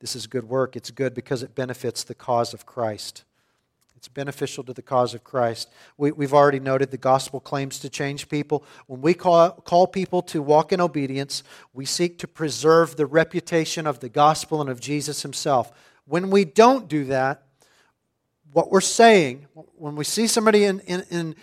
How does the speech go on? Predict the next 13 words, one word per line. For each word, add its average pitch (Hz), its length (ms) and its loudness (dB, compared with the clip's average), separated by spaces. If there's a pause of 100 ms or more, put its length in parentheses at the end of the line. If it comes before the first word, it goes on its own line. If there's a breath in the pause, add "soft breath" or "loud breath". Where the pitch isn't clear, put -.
(140 soft breath)
in 165 100 -4
unrepentant 202 520 0
sin 185 200 -4
in 180 80 -4
the 170 60 -8
church, 170 320 -4
what - 160 -16
we're - 60 -8
saying 214 400 4
to 190 140 -10
the 170 80 -2
world 190 440 8
is, 143 320 2